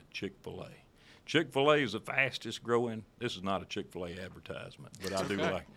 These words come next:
Speaker 1: but it's the fastest growing restaurant in the world. And when you get your Chick-fil-A sandwich, you might well be eating Mississippi raised, genuine Mississippi chicken.
Speaker 2: That's
Speaker 1: How
Speaker 2: pretty
Speaker 1: about
Speaker 2: cool.
Speaker 1: that? It's cool. It's, it, that's why agriculture touches everybody,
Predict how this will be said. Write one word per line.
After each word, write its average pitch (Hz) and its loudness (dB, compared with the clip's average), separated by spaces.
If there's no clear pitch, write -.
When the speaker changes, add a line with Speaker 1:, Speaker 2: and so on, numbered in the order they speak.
Speaker 1:
but 120 6
it's 165 4
the 127 -2
fastest 127 6
growing 107 2
restaurant 107 2
in 95 -2
the 90 -2
world. 90 0
And 95 -4
when 110 -2
you 147 -4
get 147 -2
your 117 -2
Chick-fil-A 90 -4
sandwich, 101 -4
you 127 -6
might 131 -4
well 151 0
be 160 -4
eating 175 -8
Mississippi 104 -4
raised, 90 -4
genuine 98 0
Mississippi 107 -4
chicken. - -8
Speaker 2:
That's - -10
Speaker 1:
How 95 -6
Speaker 2:
pretty - 0
Speaker 1:
about - -8
Speaker 2:
cool. 214 -2
Speaker 1:
that? - -12
It's 110 -10
cool. 170 -4
It's, 101 -6
it, 135 0
that's 160 0
why 180 2
agriculture 147 0
touches 135 0
everybody, 196 -2